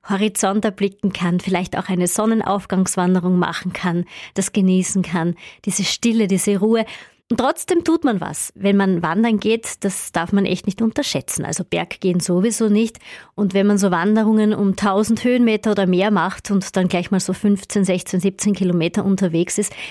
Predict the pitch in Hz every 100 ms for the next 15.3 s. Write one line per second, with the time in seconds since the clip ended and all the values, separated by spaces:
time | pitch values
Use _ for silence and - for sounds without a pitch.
0 | - - 185 180 - 269 - 233 226 233
1 | 233 214 202 180 185 220 214 208 220 226
2 | 190 - 226 226 208 - 233 262 277 208
3 | 202 269 - - - - 170 - - 175
4 | 196 220 220 220 254 254 - - - -
5 | 196 214 240 - 233 220 196 226 247 226
6 | 208 214 202 185 175 254 - 262 - -
7 | - - 170 - - 269 320 302 - 277
8 | - - 165 185 233 349 - - 165 -
9 | 208 226 - - - - - _ - 202
10 | - 165 - 233 220 - 202 196 214 196
11 | 240 - - 143 143 156 170 180 - -
12 | - - 208 190 - - 196 208 - 233
13 | 247 220 - 226 196 180 185 185 165 160
14 | 156 175 165 147 143 - 277 294 202 185
15 | 208 233